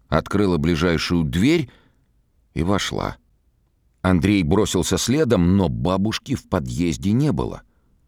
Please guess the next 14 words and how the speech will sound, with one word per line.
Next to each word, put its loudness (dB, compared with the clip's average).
Да 0
и 0
подъезда -2
не 2
было. -10
Дверь 0
старинного 2
городского -2
дома 0
почему-то -4
вела -2
в -8
деревенскую -2
избу. -2